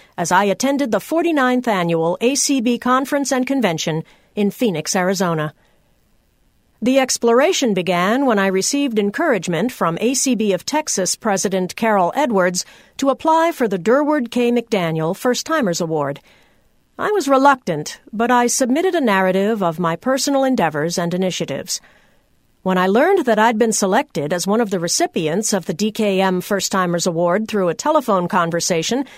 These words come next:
with D K M Chairman Carol Ewing, I realized that it was time to begin asking more questions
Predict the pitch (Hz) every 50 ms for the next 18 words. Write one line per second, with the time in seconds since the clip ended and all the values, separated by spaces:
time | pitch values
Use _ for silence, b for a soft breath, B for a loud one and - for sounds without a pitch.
0 | B B B 190 - - 180 202 220 214 - 208 196 190 185 180 180 175 175 170
1 | - - 240 233 233 220 196 170 165 180 208 - 214 208 190 175 165 165 175 240
2 | 320 311 262 185 175 180 175 b b b b b b b b b b b - 220
3 | 240 240 262 320 359 320 247 190 170 160 160 165 185 214 226 - - - - 196
4 | 202 220 220 - 208 - - - 294 320 349 370 359 - 220 226 208 247 262 277
5 | 262 240 226 247 240 - 247 214 190 190 196 233 254 240 240 - 262 277 269 -
6 | - - 156 143 175 202 -